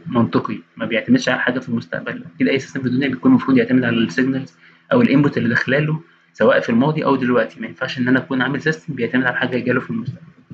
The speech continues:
طيب، ندرس بقى ال-، ال-، ال-، السيستم وانواعه المختلفه، الكلاسيفيكيشنز بتاعته بالتفصيل. اول حاجه <clears throat> عشان نحدد السيستم ده لينير ولا نون لينير، بنعمل ايه؟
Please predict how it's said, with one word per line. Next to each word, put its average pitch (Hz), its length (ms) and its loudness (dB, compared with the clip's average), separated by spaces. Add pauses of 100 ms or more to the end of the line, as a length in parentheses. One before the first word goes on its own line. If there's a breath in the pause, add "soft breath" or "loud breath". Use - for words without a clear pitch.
(1120 soft breath)
طيب، 113 260 4
ندرس 147 320 4
بقى 156 160 2
ال-، 113 540 -2
ال-، 123 520 -4
ال-، 131 220 -8 (280)
السيستم 123 840 -2
وانواعه 135 420 2
المختلفه، 127 520 -4
الكلاسيفيكيشنز - 680 -4
بتاعته 135 200 -2
بالتفصيل. 147 460 -2 (680 loud breath)
اول 135 160 2
حاجه 151 400 0 (140)
<clears throat> 151 220 6
عشان 113 200 0
نحدد 135 280 0
السيستم 123 440 -4
ده 110 200 -6 (360)
لينير 113 360 6
ولا 123 220 4
نون 135 140 2
لينير، 170 380 0 (500)
بنعمل 135 400 4
ايه؟ 123 200 0